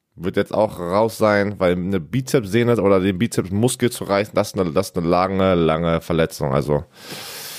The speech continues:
das tut weh, das tut weh. So.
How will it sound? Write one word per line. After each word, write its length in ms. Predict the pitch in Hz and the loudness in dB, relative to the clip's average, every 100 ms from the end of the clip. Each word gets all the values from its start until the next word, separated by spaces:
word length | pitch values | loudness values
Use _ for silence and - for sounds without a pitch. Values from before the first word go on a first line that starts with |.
| - - - - - - - - | -16 -18 -18 -20 -20 -20 -20 -6
das 160 | 101 | -6
tut 200 | - 92 | -2 -2
weh, 180 | 78 90 71 - - | 0 0 -2 -12 -6
das 160 | 92 | -6
tut 180 | - 90 | -4 -2
weh. 160 | 80 80 - - - | 0 -2 -4 -16 -10
So. 340 | 80 98 82 | 0 2 0